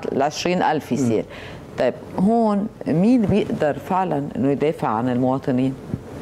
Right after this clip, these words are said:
Speaker 1: يعني
Speaker 2: المواطنين نفسهم، يا هذا البلد هو نظامه ما له دستور ولا قضاء وما في شيء. نحن شقفة أرض عليها شوية ناس، ما في دولة. المنطق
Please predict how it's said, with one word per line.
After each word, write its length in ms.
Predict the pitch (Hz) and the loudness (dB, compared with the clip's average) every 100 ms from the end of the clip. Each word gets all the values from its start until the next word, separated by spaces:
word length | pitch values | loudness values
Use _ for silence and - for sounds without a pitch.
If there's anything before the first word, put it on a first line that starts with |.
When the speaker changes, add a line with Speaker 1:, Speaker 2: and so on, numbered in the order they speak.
| - - | -10 -4
Speaker 1:
يعني 360 | 107 101 98 - 117 | 0 2 2 0 2
Speaker 2:
المواطنين 640 | 117 127 127 127 143 120 | 4 4 2 2 2 2
نفسهم، 380 | 127 120 113 104 | 0 0 0 4
يا 140 | 123 113 | 2 2
هذا 120 | 127 | 2
البلد 400 | 117 117 127 113 | 2 4 4 4
هو 180 | 110 107 | 4 4
نظامه 400 | 107 101 127 127 | 4 2 2 2
ما 100 | 120 | 4
له 80 | 127 | 4
دستور 500 | 120 117 - 127 120 | 2 0 2 4 4
ولا 220 | 110 107 | 4 4
قضاء 500 | 107 - 113 117 120 | 2 0 2 4 2
وما 140 | 123 117 | 2 0
في 100 | 113 | -2
شيء. 180 | - 104 - 95 - - - 127 | -4 -6 -6 -6 -6 -6 -4 -4
نحن 300 | 120 123 117 | 0 0 0
شقفة 480 | - - 120 - | -2 -2 -2 2
أرض 160 | 113 113 117 - - - - - 117 | 2 2 0 -10 -14 -14 -16 -6 0
عليها 280 | 113 127 | 4 4
شوية 300 | 120 123 117 107 | 2 2 4 2
ناس، 360 | 110 104 - - - | 0 0 -4 -12 -6
ما 60 | 123 | 0
في 140 | 139 | 2
دولة. 280 | 120 117 110 - - - - - - - - - | 4 2 0 -6 -14 -14 -14 -14 -12 -10 -8 0
المنطق 460 | 113 131 165 - | 2 4 2 0